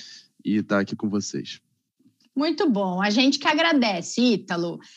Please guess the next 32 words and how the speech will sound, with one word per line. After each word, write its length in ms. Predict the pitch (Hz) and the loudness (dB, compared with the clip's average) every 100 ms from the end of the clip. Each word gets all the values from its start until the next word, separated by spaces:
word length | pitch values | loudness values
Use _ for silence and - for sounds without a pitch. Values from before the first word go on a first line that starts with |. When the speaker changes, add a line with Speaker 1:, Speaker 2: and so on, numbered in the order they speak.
| - - 190 | -20 -18 2
Speaker 2:
E 140 | 240 | 6
hoje 220 | 269 339 392 | 6 6 4
a 60 | |
gente 280 | 359 370 - | 4 2 2
também 420 | 370 359 349 415 - | 2 4 2 0 0
tem 460 | 311 247 247 285 480 - - | 4 6 6 4 2 -10 -2
a 120 | 262 | -2
Tatiana 840 | 294 233 214 214 - 277 196 202 208 | 2 4 4 2 0 2 2 2 0
Belisário, 720 | 190 202 233 190 156 190 214 | 0 2 0 0 0 0 0
líder 480 | 190 247 233 269 240 | 0 2 2 2 2
de 140 | 233 | 2
produtos 600 | - 254 208 233 - 208 | 0 0 2 0 0 0
de 120 | 196 | 2
investimentos, 800 | 226 208 214 - 254 208 220 240 | 2 0 -2 0 0 0 0 -2
que 120 | - | 0
vai 220 | 233 233 277 | 2 2 2
contar 360 | 294 294 254 | -2 0 0
pra 180 | 247 247 | 0 0
gente, 320 | 240 277 - | 2 2 0
tintim 480 | - 370 349 294 269 | -2 0 2 2 2
por 160 | 269 233 | 2 0
tintim, 420 | 269 254 - 247 | 2 2 4 2
sobre 640 | 240 - 240 240 208 190 185 - _ _ - | 0 0 2 2 2 0 -2 -16 _ _ 0
este 640 | 285 349 - - - 302 | 2 2 -2 -6 -2 -2
tipo 400 | - - 285 285 | 0 2 2 2
de 120 | 220 | 2
investimento 760 | 240 220 220 - 233 214 214 - | 2 2 0 0 0 0 -4 -4
que 80 | 226 | -4
eu 40 | |
acabei 340 | 202 202 196 190 | -2 -2 0 0
de 120 | - | -2
falar, 420 | 190 180 196 | 0 4 4